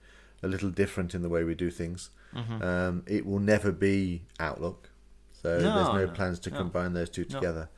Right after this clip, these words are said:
Speaker 1: Um, the interesting conversation, just to sort of close that off a touch, was that they didn't wanna not, not do it. So Teams will be set up ready to go, so that if the people surprise them, those old biddies in this organisation that aren't capable of hitting the big red button,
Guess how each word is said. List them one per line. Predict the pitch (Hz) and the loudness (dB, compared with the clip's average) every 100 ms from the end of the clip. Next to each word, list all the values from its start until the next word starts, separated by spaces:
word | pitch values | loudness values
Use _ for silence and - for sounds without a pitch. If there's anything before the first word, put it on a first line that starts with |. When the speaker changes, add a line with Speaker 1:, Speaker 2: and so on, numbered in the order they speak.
| - - - - | -20 -20 -20 -6
Speaker 1:
Um, | 92 92 90 95 | 2 2 2 6
the | 120 | 6
interesting | 143 151 131 117 | 6 4 2 2
conversation, | 117 110 104 110 107 101 92 90 - | 4 2 6 6 6 0 0 -6 -4
just | 95 90 | -4 -4
to | - | -8
sort | 92 98 | -2 -2
of | 90 | -2
close | - 98 90 | 2 2 2
that | 92 | 0
off | 98 | 0
a | 95 | -2
touch, | - 110 90 - - - - - - | 0 2 2 -2 -16 -20 -20 -12 2
was | 98 87 | 2 6
that | 101 95 - - | 6 6 4 -12
they | 82 92 95 | -2 2 2
didn't | 87 - 110 110 | 0 -2 -2 0
wanna | 78 95 87 | -2 0 0
not, | 92 101 - - | 2 0 -2 -10
not | 90 82 - - | -6 -6 -8 -8
do | 85 78 | -4 -2
it. | 80 - | -4 -6
So | - 90 87 | -2 0 0
Teams | 85 107 95 90 | 0 0 0 0
will | 92 | 0
be | 82 | 0
set | - 90 98 | 0 -2 -2
up | 80 | -2
ready | 87 85 | -2 -2
to | 87 | -4
go, | 80 90 76 95 - - - - - | 0 0 0 -4 -8 -20 -20 -20 -8
so | 95 90 | 0 2
that | 87 85 - | 4 2 2
if | 101 98 - | 2 2 2
the | 92 | -2
people | - 110 101 92 | 2 2 2 -2
surprise | - 90 107 107 104 | -2 2 6 6 6
them, | 87 80 107 113 - | 2 0 -2 -6 4
those | 98 92 - | 4 4 4
old | 101 98 90 87 | 4 4 2 2
biddies | 92 90 92 95 | 4 4 2 2
in | 90 | 0
this | 90 95 | 0 0
organisation | 92 90 90 85 90 87 - 90 | 0 0 0 0 0 0 -2 -4
that | 87 - | -4 -4
aren't | 87 85 | -6 -4
capable | - 90 90 87 | -2 -2 0 -2
of | |
hitting | 87 87 82 | -2 -4 -6
the | 82 | -4
big | 90 82 | -4 -2
red | 82 80 | -4 -2
button, | 92 - 82 | -6 -4 -10